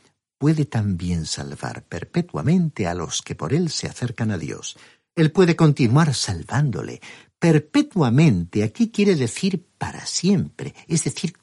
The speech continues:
completamente. Él puede salvarnos completa y perfectamente. Él es el gran pastor que hasta este mismo instante nunca jamás ha perdido una oveja. ¿Quiere usted saber algo?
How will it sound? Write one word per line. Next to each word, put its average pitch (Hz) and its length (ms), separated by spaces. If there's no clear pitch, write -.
completamente. 107 1400
Él 214 160
puede 226 200
salvarnos 151 840
completa 160 800
y 147 120
perfectamente. - 1200
Él 190 160
es 180 160
el 110 160
gran 175 360
pastor - 680
que - 180
hasta - 360
este 143 320
mismo 147 380
instante 170 760
nunca 175 460
jamás 143 400
ha 123 120
perdido 110 500
una 107 240
oveja. - 640
¿Quiere 233 200
usted 104 320
saber 73 340
algo? 127 360